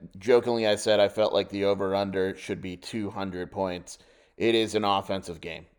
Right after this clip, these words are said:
I mean, Creighton scored ninety against Arkansas,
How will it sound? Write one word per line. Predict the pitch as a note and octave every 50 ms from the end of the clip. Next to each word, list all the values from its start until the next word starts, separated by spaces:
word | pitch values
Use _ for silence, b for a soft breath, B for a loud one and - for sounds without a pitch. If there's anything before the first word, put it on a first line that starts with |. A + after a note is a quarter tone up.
| _ -
I | F#2
mean, | F#2+ F#2+ G2
Creighton | - - B2 A2+ F#2+ G#2+ G2+
scored | - - G2+ G2+ F#2
ninety | G2 G#2+ G#2+ G#2+ G#2+ A2+ G#2+
against | F#2+ G2+ G2+ F#2+ -
Arkansas, | G2+ G#2 G2+ G2+ G2 F2+ - G#2+ G2+ G2 G2 G2